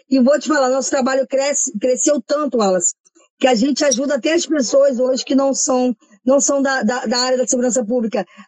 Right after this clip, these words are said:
As pessoas gostam tanto do nosso trabalho que as pessoas de fora pedem no-, nossa ajuda e, e, e tem credi-, credibilidade, a gente acaba tendo credibilidade.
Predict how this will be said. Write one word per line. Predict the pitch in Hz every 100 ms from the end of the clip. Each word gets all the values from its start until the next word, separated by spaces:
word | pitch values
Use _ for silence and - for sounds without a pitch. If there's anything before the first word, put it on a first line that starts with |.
| -
As | 240 -
pessoas | 269 311 294 247
gostam | 302 277 262
tanto | 330 349
do | 294
nosso | 294 269
trabalho | 254 233 254 285 269
que | 285
as | 269
pessoas | 277 240 294 294
de | 294 269
fora | 277 294 285
pedem | 240 269 254
no-, | 254 254 233 - 208
nossa | 226 240 247
ajuda | 202 226 277 247 - _ _ _ -
e, |
e, | 262 247 254 254 247 247 247 247
e | 226
tem | 294 302
credi-, | - 294 269 226 214
credibilidade, | 269 226 240 269 220 254 269
a | 240
gente | 285 294
acaba | 277 294 285
tendo | 294 294
credibilidade. | 277 277 262 294 247 254 220